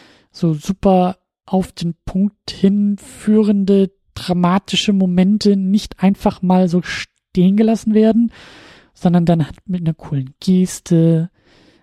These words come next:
mit einem krassen Move oder mit einem lockeren Spruch wieder so ein bisschen irgendwie ausgehebelt werden. Und das,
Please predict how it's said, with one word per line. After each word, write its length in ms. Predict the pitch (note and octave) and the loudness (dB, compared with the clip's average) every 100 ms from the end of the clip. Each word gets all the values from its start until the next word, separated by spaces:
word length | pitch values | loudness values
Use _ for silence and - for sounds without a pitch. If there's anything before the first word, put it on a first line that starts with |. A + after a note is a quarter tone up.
| _ | _
mit 160 | F3 - | -10 -10
einem 120 | C#3+ | -10
krassen 440 | - - - D#3 | -8 -8 -4 -2
Move 560 | D#3 F3+ G#3 F#3+ F#3 F#3 F3 - - - _ _ _ _ _ _ | 0 2 2 2 0 -2 -4 -10 -14 -20 _ _ _ _ _ _
oder 240 | D#3+ D3 | -8 -6
mit 200 | C#3+ E3+ | -6 -6
einem 100 | D#3 | -4
lockeren 400 | D#3+ D#3+ E3+ D#3+ | -2 -2 -2 -2
Spruch 880 | D#3 - - G3+ G3+ A3+ F#2+ F2+ - | -4 -6 -4 0 2 0 -2 -8 -4
wieder 240 | G3+ A3+ | 0 0
so 80 | A3 | 0
ein 80 | B3+ | -6
bisschen 480 | - - - D#4 D#4 | -8 -6 -4 -4 -4
irgendwie 280 | D4 D4 | -4 0
ausgehebelt 680 | D#4+ F4+ - F#3 C#3+ C#3 C#3+ | 2 2 0 -2 -2 -2 -2
werden. 300 | C#3 C#3+ C#3+ | -4 -4 -6
Und 160 | D3+ D#3 | -8 -4
das, 240 | A3 - | -4 -4